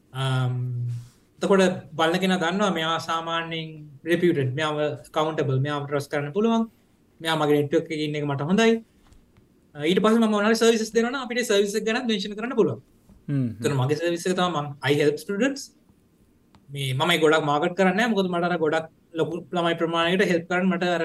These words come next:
Speaker 1: මගේ ටයිම් එක මදි.
Speaker 2: හරි.
Speaker 1: ඊට අමතරව අපිට දාන්න, අපිට ඇඩ් කරන්න පුළුවන් අපේ ඉන්ටරෙස්ට්ස්. එතකොට ඉන්ටරෙස්ට්ස් අපි ඇඩ් කරාම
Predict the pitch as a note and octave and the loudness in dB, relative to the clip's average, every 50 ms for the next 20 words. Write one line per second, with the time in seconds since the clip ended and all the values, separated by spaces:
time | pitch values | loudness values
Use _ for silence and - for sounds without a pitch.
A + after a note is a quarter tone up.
0 | E3 E3 - - E3 D#3+ D#3+ E3 D#3+ D#3 D#3 D#3 F3 G3+ G3 E3 C#3 A#2 - _ | -4 -6 -8 -10 -4 -4 0 0 0 0 0 -2 -4 -2 -2 -2 -2 -4 -8 _
1 | _ _ _ _ _ _ - - _ _ _ - - - - - - G#3 A3+ A3 | _ _ _ _ _ _ -20 -20 _ _ _ -20 -20 -14 -4 2 2 4 4 4
2 | A3 C4 C4+ D4 C#4+ B3+ A3 G#3+ A3 F#3+ F#3 E3+ E3 E3+ - - - _ _ _ | 4 4 2 2 4 4 6 4 4 4 2 -2 -2 -4 -6 -10 -20 _ _ _
3 | _ - - - G3 F#3 F3 E3 D#3+ - F#3+ G3 G3 G3 G#3 A#3 C4 B3+ A3+ F#3+ | _ -12 -4 0 2 2 2 0 0 0 2 2 2 2 0 0 0 2 0 0
4 | F#3+ A#3 A3+ A3 A3 G3+ G#3 G3+ F#3+ F#3 C#3+ B2+ - - - - - - _ _ | 4 4 6 6 6 4 2 -2 -4 -4 -6 -6 -6 -8 -12 -16 -18 -18 _ _
5 | _ _ _ _ _ _ _ _ _ - D3+ F3 F3+ F#3 E3+ D#3+ E3 F3+ G#3+ A#3 | _ _ _ _ _ _ _ _ _ -4 -2 0 0 0 0 2 2 4 6 6
6 | A3+ A3+ - - - A3 G#3+ A3+ G3+ F3 - - - G#3 G3 G3+ A#3+ C4+ C#4 | 4 4 0 -4 -2 2 4 4 4 4 2 2 0 0 2 2 0 -2 -2